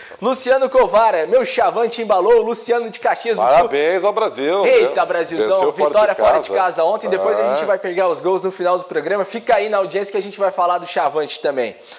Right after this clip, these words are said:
Speaker 1: Álvaro Tavares, meio de campo com Musto e Lindoso, não tem, não tem como ter transição se jogar os dois juntos.
Speaker 2: É, depende, é, é que muda um pouquinho a configuração e,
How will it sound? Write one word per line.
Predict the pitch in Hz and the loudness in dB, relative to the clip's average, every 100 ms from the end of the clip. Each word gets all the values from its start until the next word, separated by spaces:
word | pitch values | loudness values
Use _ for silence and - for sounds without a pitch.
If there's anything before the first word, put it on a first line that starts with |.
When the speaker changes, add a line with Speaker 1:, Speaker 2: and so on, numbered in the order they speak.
| - - - - - | -20 -20 -20 -20 -4
Speaker 1:
Álvaro | 220 233 214 | 4 4 4
Tavares, | 208 185 151 226 214 180 | 2 2 4 4 2 0
meio | 214 202 | -2 -2
de | |
campo | - 226 226 | -2 -4 -2
com | 214 | -6
Musto | 185 226 220 | -4 -4 -4
e | |
Lindoso, | 196 175 208 208 196 | -4 0 2 2 -2
não | 202 233 | -2 0
tem, | 233 220 - _ _ _ | -2 -4 -12 _ _ _
não | 180 247 269 | -4 -4 -2
tem | 254 294 | -4 -4
como | 254 254 | -4 -4
ter | 226 233 240 | 0 0 0
transição | 233 240 220 190 214 | -2 -2 -2 -6 -8
se | 214 | -8
jogar | 202 202 202 | -6 -2 -2
os | 180 | 0
dois | 190 139 | -4 -4
juntos. | 110 - - - - | -10 -14 -20 -14 -4
Speaker 2:
É, | 123 | -4
depende, | 123 127 - 143 143 160 139 170 175 143 135 117 | -2 -6 -4 -6 -4 -6 -10 -10 -10 -12 -14 -4
é, | 123 117 | -4 -4
é | |
que | - 127 | -8 -10
muda | 147 185 160 | -10 -8 -8
um | |
pouquinho | 113 110 - 120 | -6 -8 -6 -10
a | 110 | -8
configuração | 107 - 90 92 - | -10 -14 -8 -6 -4
e, | 135 | -6